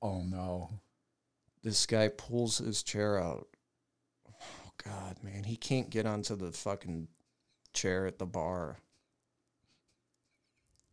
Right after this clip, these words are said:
Speaker 2: And I think he realized that, and, like, I saw this poor guy moving the chair out, like, trying to predict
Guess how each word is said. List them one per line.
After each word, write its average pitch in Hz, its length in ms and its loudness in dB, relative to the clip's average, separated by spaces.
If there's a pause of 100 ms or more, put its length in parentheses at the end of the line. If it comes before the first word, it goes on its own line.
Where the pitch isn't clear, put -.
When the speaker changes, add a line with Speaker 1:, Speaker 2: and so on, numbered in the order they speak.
Speaker 2:
And 120 140 4
I 113 100 6
think 120 280 0
he 117 100 2
realized 110 680 4
that, 110 180 2 (100)
and, 131 220 6
like, 120 260 2 (120)
I 120 80 -2
saw 127 360 10
this 123 220 4
poor 120 360 2
guy 107 500 4 (260)
moving 123 600 4
the 107 100 2
chair 110 560 2
out, 113 500 4 (300)
like, 107 360 -6 (960)
trying 135 280 4
to 127 60 4
predict 117 680 0